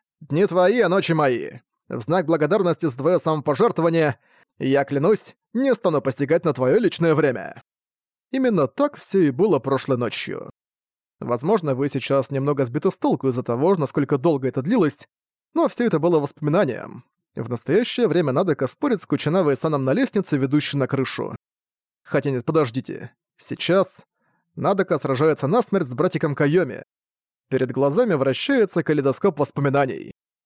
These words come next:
В голове проносится вихрь сожалений. Сангоку Надека всё это время думала о том, в какой момент времени она была ещё в состоянии избежать подобной участи,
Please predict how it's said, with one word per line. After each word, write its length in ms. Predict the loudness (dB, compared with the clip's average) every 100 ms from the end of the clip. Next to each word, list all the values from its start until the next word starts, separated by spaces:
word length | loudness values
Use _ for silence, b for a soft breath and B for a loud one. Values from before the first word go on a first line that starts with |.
| _ _ _ -8
В 140 | -2
голове 340 | 0 2 0
проносится 580 | 0 -2 -2 -2 -2 -2
вихрь 300 | -2 -2 -4
сожалений. 680 | -4 -2 0 0 -4 -8 -14 _ _ _ _ _ _ -18
Сангоку 460 | -6 -2 0 0
Надека 380 | 0 0 0 0
всё 240 | -2 -2
это 160 | 0 0
время 280 | 0 0 0
думала 360 | 2 2 2
о 40 | 2
том, 200 | 0 -2
в 40 |
какой 220 | -2 0
момент 320 | 0 2 0 -2
времени 360 | -2 0 0
она 140 | 0 0
была 240 | 2 2
ещё 220 | 2 -2
в 40 | -4
состоянии 420 | -6 0 0 0
избежать 340 | -4 -4 -2
подобной 360 | -2 -2 -2 0
участи, 600 | 0 0 -6 0 0 0